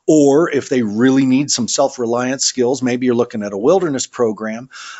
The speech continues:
Um, you know, maybe the kid does need a lockdown facility 'cause they're used to running. They, they, the moment they start to sober up and the pain that they've been masking comes back, they, they hit that door, they hit that fence.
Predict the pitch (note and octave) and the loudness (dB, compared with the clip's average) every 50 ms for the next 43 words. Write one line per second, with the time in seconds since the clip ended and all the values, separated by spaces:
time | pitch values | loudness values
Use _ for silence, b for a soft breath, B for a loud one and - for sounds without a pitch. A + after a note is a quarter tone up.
0 | B B2+ B2 B2+ B2+ B2 A#2+ B2 B2 _ _ D#3 C#3 C#3+ C3+ B2+ B2+ B2+ B2+ B2+ | B -2 0 2 2 0 0 -4 -8 _ _ -2 -2 0 2 2 0 2 0 0
1 | C3 C3 C#3+ D3+ D3 E3 D#3+ - - F3+ - C3 B2 E3 D#3 E3+ F#3 E3+ G3+ F3+ | 0 0 -2 -2 -2 -2 -4 -2 0 0 0 0 0 0 0 0 0 -2 -2 0
2 | C#3 A#2 G#2 G2+ G#2 G#2+ G#2+ _ - A#2+ G#2+ G#2+ G2+ - A2+ - - A#2 A2 A2 | 0 0 0 0 -2 -4 -8 _ -6 -6 -6 -6 -6 -6 -6 -4 -2 -2 0 0
3 | B2 C3 B2+ - C#3+ B2+ - C3+ C3+ C3+ B2+ G#2 G2+ A#2+ B2 - - - C3 A#2+ | 0 0 0 -2 -4 -2 0 0 0 0 0 -2 -2 -2 -2 -2 -2 -4 -4 -4
4 | G2+ G#2+ A2+ C3 E3 F#3+ D#3 G2 F#2 F2 A2+ A#2 A2+ A#2 A2 A2+ A2+ A2 A2+ A2 | -2 -2 -2 -2 -2 -2 -4 -6 -6 -2 0 0 0 0 -2 -2 -2 -2 -2 -4
5 | G#2 B B B B B B - A2 A#2 A#2 B2 C3 C#3 C#3+ D3+ D3 C#3+ C#3 B2 | -4 B B B B B B -4 -2 0 2 2 2 2 2 0 0 0 0 0
6 | - - C#3 C3 C#3+ C#3+ - C3+ - - - C#3+ C3+ B2+ C3 B2+ B2+ C#3 D3+ - | 0 0 0 0 -2 -2 -6 -6 -4 -2 0 0 0 0 0 0 0 0 -2 -2
7 | - A2 G2+ G2 _ - - - B2+ C#3 D3 C#3+ C3 - B2+ B2 B2 A2 A2 B2 | -6 -8 -8 -8 _ -12 -8 -4 -2 0 0 -2 -2 -2 -2 -2 -2 -2 -2 -4
8 | A#2+ A#2+ A#2+ A2+ A2+ A#2 B2 C3 - - - C#3+ C3 - - C3+ C3 A#2+ G#2 G2 | -2 -2 -2 -2 -4 -4 -4 -4 -6 -4 -4 -6 -6 -6 -6 -6 -6 -6 -6 -4
9 | - A#2 B2 C3+ D#3 - - B2 A2+ G2+ - - G2 F#2 F2+ _ _ _ _ - | -4 -4 -4 -4 -6 -8 -6 -6 -6 -6 -8 -10 -12 -12 -14 _ _ _ _ -12
10 | F#2 - - C#3 D#3 D3+ - D3+ C3+ - A2+ A2 A#2 A#2+ C3 D3 C#3 G2+ E2+ F#2 | -10 -8 -4 -4 -4 0 0 -2 -2 -2 -2 0 0 2 2 0 0 -4 -4 -2
11 | C3 C3 - C3 A2+ G2+ - - - A#2+ G#2+ A2 C3 - - | -4 -4 -2 -4 -6 -6 -8 -10 -6 -6 -4 -4 -4 -6 -8